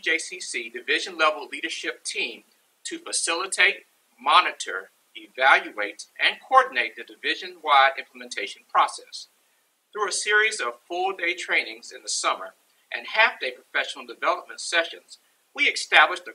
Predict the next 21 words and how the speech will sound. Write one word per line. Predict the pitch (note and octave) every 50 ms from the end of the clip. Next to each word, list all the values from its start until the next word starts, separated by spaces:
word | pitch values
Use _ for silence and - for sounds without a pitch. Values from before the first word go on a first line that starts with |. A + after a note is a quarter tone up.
| - _
core | - - G#3 G3+ G#3 G#3 G#3 G#3 G#3 -
group | F#3 F3+ E3+ B2+ A#2 A2+ - _ _ _ _ B2+
of | A#2+ A#2 -
building-based | D3 D#3 E3+ - G3+ G#3 G#3 - D#3 C3+ B2 C3 C3 - - - _ _ -
M | C#3+ D#3+ E3 -
T | - F#3+ F#3 F#3
S | F#3+ F#3+ - -
S | D3 D3+ D3 -
coaches | - - G#3+ G3+ G3 - B2+ A2+ A2+ - - _ -
and | C3 C3 C3
administrators | B2+ - C3 D3+ E3+ E3+ - - A2 F#2 - F#2 F#2 - - _ _ _ _ _ _
to | - F3+ F3
facilitate | F3 C3 C3 - - A#3+ A#3+ G#3+ - - - G#2 G2 - - - _ -
and | B2+ C3 C#3 E3 F#3+ F#3
lead | G3 G3+ F3+ D3+ -
the | C3+
process | - _ - - E3 E3 - - A2 G#2 - -
at | - -
the | A2
building | - A#2+ A2+ A2 - A#2 B2+ C3+
level. | C#3 C3 - - -